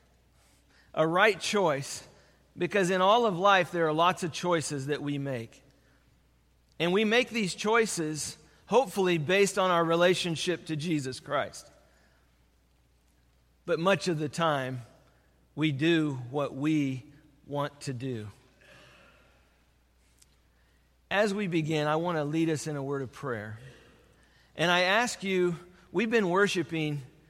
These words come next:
Jesus Christ, our Savior, our Lord, the one who died for us. My prayer is that we would just allow his Holy Spirit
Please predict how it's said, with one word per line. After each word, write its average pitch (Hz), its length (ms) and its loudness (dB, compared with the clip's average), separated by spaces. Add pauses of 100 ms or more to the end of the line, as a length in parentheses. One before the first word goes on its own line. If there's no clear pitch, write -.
(320)
Jesus 160 440 0
Christ, 127 640 -4 (800)
our 170 180 4
Savior, 139 680 0 (240)
our 165 180 0
Lord, 151 440 -2 (880)
the 165 100 0
one 214 220 4
who 214 100 2
died 185 420 4
for 175 220 0
us. 120 480 -2 (1300)
My 175 220 6
prayer 175 400 2
is 156 300 -2
that 151 200 0 (340)
we 165 160 2
would 170 200 2
just 160 240 -4
allow 160 340 2
his 151 220 -4
Holy 160 320 -4
Spirit 135 520 -8